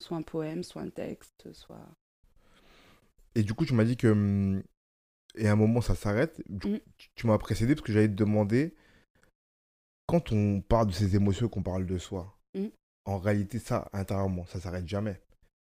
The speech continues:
Speaker 2: Tu vois, on pense toujours, on vit toujours les émotions. Donc, comment on sait que ce qu'on a écrit là, il y a une finali-, enfin,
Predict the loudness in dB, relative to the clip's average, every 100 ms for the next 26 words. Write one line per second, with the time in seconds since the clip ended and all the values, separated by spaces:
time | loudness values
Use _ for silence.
0 | -12 -6 -4 -2 -2 -4 -10 -6 -2 -2
1 | -2 -4 -4 -4 -4 -4 -6 -8 -8 -12
2 | -20 _ _ -20 _ -4 -2 4 4 6
3 | 2 2 0 0 -4 0 0 -2 -4 -4
4 | 0 0 -2 _ _ _ _ _ _ _
5 | _ _ _ -6 -2 0 -2 -6 -4 -2
6 | -4 -6 -8